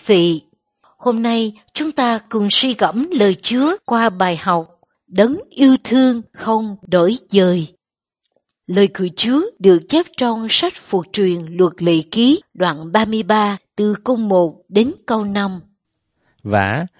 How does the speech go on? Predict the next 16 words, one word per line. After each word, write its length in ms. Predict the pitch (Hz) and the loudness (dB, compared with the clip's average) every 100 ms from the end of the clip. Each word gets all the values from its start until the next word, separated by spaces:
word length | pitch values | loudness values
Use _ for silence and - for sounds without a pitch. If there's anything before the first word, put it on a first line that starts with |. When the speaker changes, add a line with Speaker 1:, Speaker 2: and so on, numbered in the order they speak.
| - | -8
Speaker 2:
này 240 | 113 123 | 0 2
là 140 | 117 113 | 4 4
lời 200 | 117 113 | 4 2
chúc 220 | - 190 | 0 -6
phước 360 | - 202 269 190 | 0 0 0 -2
mà 140 | 117 | -4
Môi-se, 520 | 120 143 131 151 147 | -2 -2 -2 0 0
người 340 | 135 117 113 104 | 0 2 2 2
của 120 | 131 | -2
Đức 80 | 151 | -2
Chúa 140 | - - | -4 -2
Trời, 280 | 127 107 95 | 0 0 0
chúc 240 | - 214 - | -4 -6 -2
cho 120 | 135 | -2
dân 280 | 123 127 127 | 0 -2 -2
Israel 680 | 123 - 120 113 110 110 | -6 -4 -4 -2 -2 -4